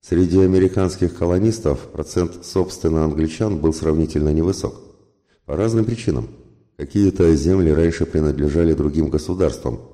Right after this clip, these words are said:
и Англия их оккупировала, выкупила. Религиозные мигранты,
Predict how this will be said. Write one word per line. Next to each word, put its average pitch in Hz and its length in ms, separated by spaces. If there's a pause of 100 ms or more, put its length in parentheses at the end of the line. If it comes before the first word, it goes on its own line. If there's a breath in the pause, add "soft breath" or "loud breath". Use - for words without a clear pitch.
(220)
и 78 100
Англия 87 500
их 87 200
оккупировала, 92 800
выкупила. 71 760 (280)
Религиозные 73 640
мигранты, 82 560